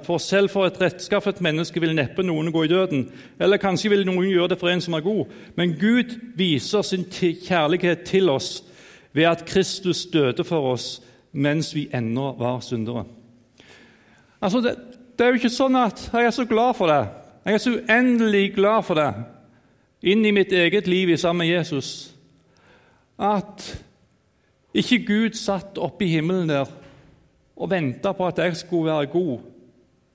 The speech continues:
før han kunne være god imot meg. Er ikke, er ikke du også glad for det?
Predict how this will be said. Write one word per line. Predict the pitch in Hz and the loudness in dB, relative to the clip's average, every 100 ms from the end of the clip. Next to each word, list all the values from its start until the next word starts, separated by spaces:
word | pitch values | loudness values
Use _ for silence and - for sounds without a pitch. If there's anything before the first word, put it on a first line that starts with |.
| _ _ _ _ _ _ _ - | _ _ _ _ _ _ _ -6
før | 180 151 | -4 -2
han | 165 180 160 | -2 -4 -4
kunne | 165 151 | -4 -2
være | 143 139 135 | -2 -2 -2
god | 160 156 113 - - - _ _ - | -2 -2 -6 -14 -20 -20 _ _ -8
imot | 127 131 | -6 -4
meg. | 143 123 120 - - _ _ _ _ _ _ _ _ _ _ | -4 -6 -8 -16 -20 _ _ _ _ _ _ _ _ _ _
Er | - | -12
ikke, | 143 - | -10 -8
er | 131 | -4
ikke | 135 | -2
du | 127 | -2
også | 156 214 | -2 -4
glad | 220 | -8
for | - | -6
det? | 117 | -6